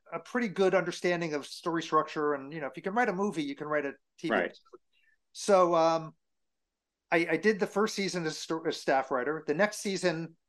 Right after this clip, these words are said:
Speaker 1: I was a story editor. And then, um, the showrunners left,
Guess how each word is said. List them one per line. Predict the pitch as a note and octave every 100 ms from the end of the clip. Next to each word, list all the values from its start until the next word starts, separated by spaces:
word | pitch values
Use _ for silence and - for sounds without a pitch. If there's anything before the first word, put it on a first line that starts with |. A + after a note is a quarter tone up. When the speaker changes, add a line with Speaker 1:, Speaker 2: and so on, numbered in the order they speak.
| -
Speaker 1:
I | D3+
was | D3
a | D3
story | - - G3 F#3+ C3
editor. | A2 A#2 D#3 - _ _ _ _ _ -
And | D#3 F3
then, | F3 F3 D#3+
um, | D#3 D3+ D3+ D3+ - _ _ _
the | B2+
showrunners | C#3+ G#3+ A#3+ E3+ A#2+
left, | A#2+ B2 - -